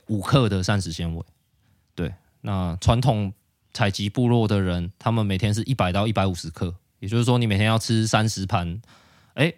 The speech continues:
不是，五十盘烫青菜才可以达到他们的水准，或者你要喝，呃，三-，三十罐分解茶。好，所以 fiber 纤维对于肠道菌的生长是有帮助的。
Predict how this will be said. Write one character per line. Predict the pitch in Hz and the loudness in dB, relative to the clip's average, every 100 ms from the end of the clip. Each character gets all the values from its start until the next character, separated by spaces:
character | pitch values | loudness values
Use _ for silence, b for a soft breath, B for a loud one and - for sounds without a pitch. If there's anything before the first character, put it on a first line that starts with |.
| - | -4
不 | |
是， | 120 123 - | -2 -2 -2
五 | 104 | -6
十 | 98 117 | -4 0
盘 | 117 104 | 0 2
烫 | 135 113 | 2 0
青 | 107 | 0
菜 | 104 107 | 2 2
才 | 101 98 | 2 0
可 | |
以 | 101 | 0
达 | 95 92 | -2 0
到 | 95 | -2
他 | |
们 | 98 | -2
的 | 92 90 | -4 -6
水 | 87 - 87 | -6 -8 -8
准， | - 87 - _ _ _ _ B B B B B - - | -8 -12 -14 _ _ _ _ B B B B B -14 -8
或 | 127 | -4
者 | 117 | 0
你 | 101 | 2
要 | 104 110 | 2 2
喝， | 113 107 107 104 | 2 2 2 0
呃， | 104 98 | -2 -2
三-， | 95 117 113 117 | 2 2 2 -4
三 | - 123 127 | 0 2 2
十 | - | -2
罐 | 95 120 101 95 _ | 0 0 0 -4 _
分 | 104 | -4
解 | 104 95 | -2 -2
茶。 | 82 - 87 _ _ _ _ - - _ - - - _ b b b b b b b b b b _ | -4 -8 -10 _ _ _ _ -20 -20 _ -20 -20 -20 _ b b b b b b b b b b _
好， | - 107 95 _ _ _ - - | -2 -2 -2 _ _ _ -20 -2
所 | 214 | 2
以 | 185 - _ _ _ _ - | 2 -2 _ _ _ _ 4
fiber | 185 185 151 113 - _ | 6 6 4 2 -2 _
纤 | - 165 175 | 2 4 6
维 | 143 104 | 4 4
对 | 107 139 113 | 2 2 4
于 | 101 | 0
肠 | 101 110 | 0 0
道 | 113 117 | 2 2
菌 | 117 113 | 2 -2
的 | 98 98 | -2 -2
生 | 120 117 117 | 0 0 2
长 | 98 85 | 0 -2
是 | 87 | -4
有 | 107 90 | -4 -2
帮 | 90 90 | -4 -6
助 | 92 | -8
的。 | 87 | -10